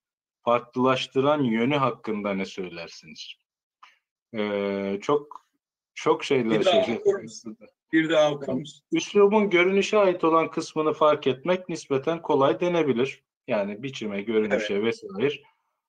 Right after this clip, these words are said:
Speaker 1: "Ancak derinde kalan ve mimariyi kültürel açıdan farklılaştıran yönü hakkında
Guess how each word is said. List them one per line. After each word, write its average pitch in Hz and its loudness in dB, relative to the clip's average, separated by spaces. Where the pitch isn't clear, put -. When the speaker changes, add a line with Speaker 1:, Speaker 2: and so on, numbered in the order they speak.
Speaker 1:
"Ancak 175 0
derinde 160 4
kalan 190 2
ve 135 0
mimariyi 143 2
kültürel 147 0
açıdan 123 -2
farklılaştıran 143 0
yönü 120 -2
hakkında 98 -6